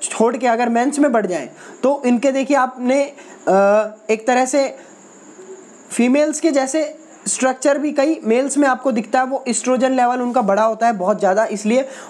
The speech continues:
उनको दिखता है gynecomastia होता है, ठीक है, gyno हो जाता है उनका body में। So, इसको search कर सकते हैं, इस टर्म को आपको और भी knowledge मिल जाएगी इसके बारे में। So, basically अगर हम बात करें कि अगर women's आपकी training करती है,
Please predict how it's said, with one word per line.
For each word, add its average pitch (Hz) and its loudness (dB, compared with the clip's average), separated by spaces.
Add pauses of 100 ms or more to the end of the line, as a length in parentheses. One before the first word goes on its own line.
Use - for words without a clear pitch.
उनको 233 2
दिखता 247 -2
है 240 0
gynecomastia 233 0 (380)
होता 202 2
है, 233 -4 (140)
ठीक 269 0
है, 240 2
gyno 226 0
हो 233 2
जाता 226 2
है 226 2
उनका 226 0 (380)
body 196 2
में। 247 -4 (300)
So, 247 2
इसको 226 -2
search 254 -2
कर 240 2
सकते 220 -4
हैं, 269 2
इस 262 -6
टर्म 226 0
को 233 2
आपको 240 -2 (120)
और 226 0 (140)
भी 214 2
knowledge 220 2
मिल 202 2
जाएगी 165 0
इसके 170 -2
बारे 139 -2
में। 135 -6 (300)
So, 294 0 (440)
basically 262 2
अगर 294 2
हम 285 0
बात 240 0
करें 254 -2
कि 320 2
अगर 226 0
women's 262 0 (180)
आपकी 220 -2
training 262 0
करती 240 2
है, 170 -2